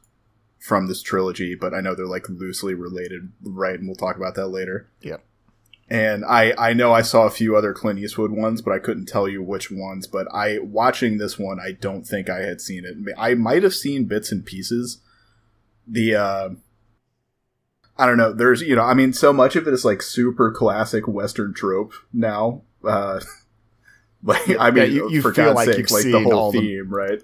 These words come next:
Speaker 2: Yeah. <laughs>
Speaker 1: Uh, it's, yeah, like, that, that when people make, like, you know,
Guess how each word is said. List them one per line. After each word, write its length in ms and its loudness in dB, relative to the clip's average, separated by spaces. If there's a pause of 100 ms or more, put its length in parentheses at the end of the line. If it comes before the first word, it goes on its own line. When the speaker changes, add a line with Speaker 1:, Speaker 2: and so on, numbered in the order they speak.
Speaker 2:
Yeah. 240 -2 (140)
<laughs> 160 -6 (320)
Speaker 1:
Uh, 320 4
it's, 200 -6
yeah, 200 4
like, 260 -4
that, 380 4
that 240 6
when 320 0
people 400 4
make, 360 2
like, 280 4 (160)
you 200 -2
know, 300 -8